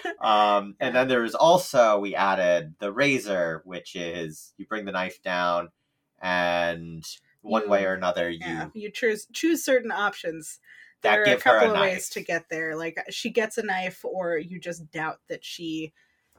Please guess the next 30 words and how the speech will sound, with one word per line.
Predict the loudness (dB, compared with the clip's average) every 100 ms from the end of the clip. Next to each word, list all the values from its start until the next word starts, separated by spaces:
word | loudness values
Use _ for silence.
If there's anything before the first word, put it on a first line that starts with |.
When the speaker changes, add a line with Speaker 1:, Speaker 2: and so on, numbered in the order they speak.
| -2
Speaker 2:
is | -2 -2
what | -6
she | -6
says | -8 -8 -8
she | -8 -8
is. | -10 -10 -6
Speaker 1:
Yeah. | -2 -2 -4 -14 _ _ _ _
Speaker 2:
And | -10 -4
then | -2 0 2
leave | 2
Speaker 1:
Um, | 0
Speaker 2:
yourself | -2 -2 -4
vulnerable | -4 -6 -6 -6 -6 -8 -10 -10
to | -6
Speaker 1:
yeah. | -4 -4 -4
Speaker 2:
attack. | -10 -12
So | -2
Speaker 1:
So, | 4 6 6 2
Speaker 2:
then | -6
Speaker 1:
so | -10 -14 -16 -12 0 0 0
it |
was | -4 -4
like | 2 2 2 -2 _ _ _
expanding | -10 -8 2 4 4 2 -6
the |
scope | -8 -12 -4 -4 -4 -10
there, | 0 4 6 6 4 -2 _ _ _ _ _ -4
um, | -2 0 -2 -4 -10 -12 -10 -2
actually | -2 -2 -8 -6 -4
made | -4 -4 -2 -2 -2 -6 -8 -12